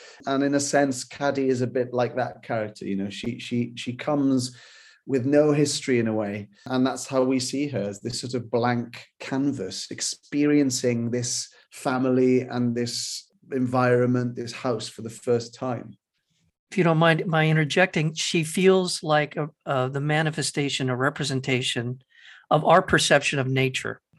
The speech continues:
Speaker 2: in the sense that she is, <coughs> to our eyes, innocent. And that's how I think most humans look at nature, as something benign.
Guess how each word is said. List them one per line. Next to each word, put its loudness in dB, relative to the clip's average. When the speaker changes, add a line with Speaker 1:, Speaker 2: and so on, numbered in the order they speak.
Speaker 2:
in 0
the 0
sense 0
that 0
she 2
is, -2
<coughs> -2
to 0
our 10
eyes, 8
innocent. 0
And 0
that's 2
how 4
I -2
think -6
most -2
humans 2
look -2
at -2
nature, 0
as 2
something -2
benign. 0